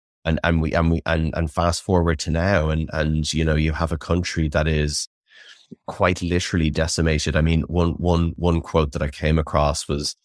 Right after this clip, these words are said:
described Britain as impoverished, dangerously divided, and viscerally confused. Um, and I think that that really kind of sums up, unfortunately, where we're at with these, these, this progressive detachment of conservatism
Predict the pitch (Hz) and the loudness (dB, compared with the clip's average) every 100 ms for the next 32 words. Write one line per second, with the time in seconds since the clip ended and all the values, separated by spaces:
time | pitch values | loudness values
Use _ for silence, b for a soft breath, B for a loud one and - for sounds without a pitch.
0 | b _ - - 78 76 69 80 - 76 | b _ -8 -4 0 0 2 -2 0 -2
1 | 71 76 - 78 73 - 87 90 82 - | 0 -4 0 -2 0 2 2 4 0 -2
2 | - - - 85 87 85 78 - 80 78 | -8 -10 -6 0 0 0 -4 -2 -2 -2
3 | 76 76 76 76 69 - - 78 78 85 | 0 2 2 0 -2 -4 -2 -2 -2 -2
4 | 80 - 78 76 73 - 69 - 78 76 | -4 -2 -2 -2 -4 -6 -10 -8 -6 -4
5 | 73 69 - _ b b b b _ - | -2 -6 -10 _ b b b b _ -4
6 | 80 80 73 69 73 71 - 82 78 76 | 2 4 4 2 -2 -8 -6 0 0 2
7 | 87 78 71 73 - 73 73 - 76 71 | -2 -2 -4 -4 -2 -4 -4 -2 -4 -4
8 | - - 73 73 76 76 71 - 73 71 | -6 -4 -4 -2 -4 -4 -8 -4 -6 -4
9 | 78 73 69 76 78 73 76 76 - 78 | -2 -2 -2 -2 0 0 2 0 0 -6
10 | 71 76 - _ _ b - 87 - 90 | -4 -4 -4 _ _ b -4 -4 -2 -4
11 | - - - 90 - 80 90 101 - 110 | -4 -8 -2 -2 0 0 0 0 2 2
12 | 82 - - 85 - - 87 - - 87 | 2 -6 -10 -10 -10 -4 -4 -2 -2 0
13 | 80 76 - 78 - 82 - - 80 78 | 0 -2 -4 -6 -4 -6 -4 -2 -2 -2
14 | - 78 78 76 76 | -2 -4 -2 -2 -2